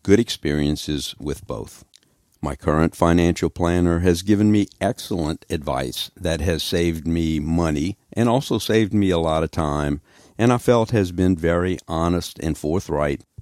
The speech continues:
in our discussions and interactions. People tend to use the term financial advisor and financial planner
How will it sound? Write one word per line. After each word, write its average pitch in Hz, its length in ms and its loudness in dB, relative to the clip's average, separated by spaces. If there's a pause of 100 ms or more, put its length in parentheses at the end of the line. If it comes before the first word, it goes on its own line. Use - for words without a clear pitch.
(160)
in 90 120 0
our 73 120 2
discussions 73 640 -4
and 78 140 -2
interactions. 73 840 -8 (640)
People 127 300 -2
tend 92 300 2
to 87 80 -4
use 82 320 -2
the 82 100 -4
term 85 380 0
financial 80 640 0
advisor 78 520 0
and 71 160 -2
financial 80 640 0
planner 78 640 -2